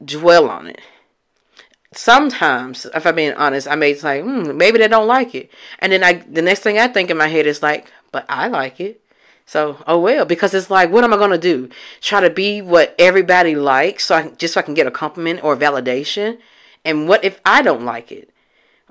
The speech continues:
So, which one is better for you? You liking you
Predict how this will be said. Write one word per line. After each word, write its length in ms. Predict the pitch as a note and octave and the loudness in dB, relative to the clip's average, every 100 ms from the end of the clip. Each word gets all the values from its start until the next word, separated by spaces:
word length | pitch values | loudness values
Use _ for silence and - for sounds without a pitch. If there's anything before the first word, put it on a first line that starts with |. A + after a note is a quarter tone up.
| _ | _
So, 680 | - - F#3+ F#3 E3+ D#3+ F2 _ _ _ _ _ - | -8 2 4 4 2 -2 -10 _ _ _ _ _ -4
which 340 | F#3 B3 - | 2 2 2
one 300 | A#3+ A#3 A#3 | 2 4 2
is 200 | - G3 | -2 0
better 260 | F3 C#4+ A#3+ | 2 2 0
for 160 | D3+ | -6
you? 280 | B2+ G2 - _ _ _ | -10 -10 -18 _ _ _
You 280 | D3 E3 A#3 | -6 -2 0
liking 420 | B3+ A#3+ A#3+ B3+ A#3+ | 4 4 2 -2 -2
you 380 | A#3+ C4+ C4+ | -2 -4 -8